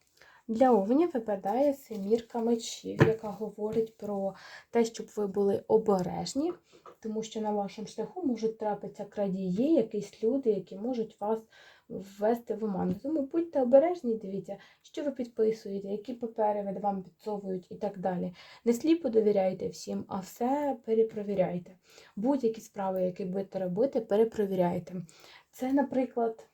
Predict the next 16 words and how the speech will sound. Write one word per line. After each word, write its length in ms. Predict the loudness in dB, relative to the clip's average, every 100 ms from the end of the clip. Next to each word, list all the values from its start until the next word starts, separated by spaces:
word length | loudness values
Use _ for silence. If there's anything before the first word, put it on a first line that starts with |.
| -10
якщо 340 | -8 -8 -2
ремонт 580 | 4 4 6 4 4 2
робите, 520 | 0 0 0 -4 -8 -14 _ -20 -20 _ 4
перепровіряйте 720 | 4 6 4 4 4 4 2
роботу, 500 | 0 0 -6 -8 -6
яку 240 | -8 -8
вам 180 | -8 -8
зробили 580 | -6 -6 -4 -2 -2 -6 -10
і 80 |
так 240 | -8 -8 -2
далі. 300 | -2 -2 -6 -12 -20 -20 -20 _
Це 120 | 6
може 240 | 8 8
будь-яка 680 | 6 6 4 4 0 -2 -2
будь 300 | -2 -6 -8
ситуація, 840 | -12 -8 -2 0 0 0 -2 -2